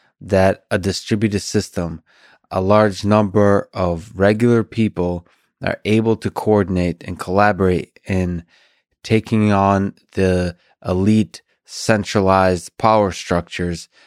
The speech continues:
especially when those elites are misbehaving.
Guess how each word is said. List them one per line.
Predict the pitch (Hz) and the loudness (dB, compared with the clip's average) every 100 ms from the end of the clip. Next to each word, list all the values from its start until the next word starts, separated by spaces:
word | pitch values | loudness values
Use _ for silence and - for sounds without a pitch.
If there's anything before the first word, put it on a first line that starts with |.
| _ | _
especially | 101 - - 113 - 107 95 | -16 -14 0 0 2 2 2
when | 95 | 2
those | 92 90 | 0 0
elites | 90 87 92 85 | 0 0 0 0
are | 87 | -4
misbehaving. | 85 85 - 78 85 82 76 | -4 -4 -6 -6 -4 -6 -8